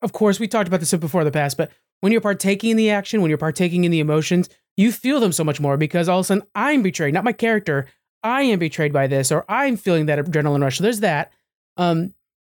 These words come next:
and then also when you look at, like, the longevity, like you're saying, I wonder if it's because the way the business works for movies, it goes to theater, it goes to streaming or D V D. And then at that point, it's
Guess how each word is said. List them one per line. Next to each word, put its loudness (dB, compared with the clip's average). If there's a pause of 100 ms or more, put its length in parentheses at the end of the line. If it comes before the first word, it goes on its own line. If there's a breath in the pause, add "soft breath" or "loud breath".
and 2
then 2
also -2
when 2
you 4
look 0
at, -4
like, 0
the 0
longevity, 0
like 0
you're -4
saying, -2
I -2
wonder 0
if 0
it's -2 (420)
because 0
the 2
way 0
the 0
business 0
works 0
for 0
movies, 0
it -4
goes 2
to 0
theater, 0
it -2
goes 0
to 2
streaming 0
or 2
D 0
V 0
D. 0 (380 soft breath)
And 0
then 2
at -2
that 0
point, 0
it's -2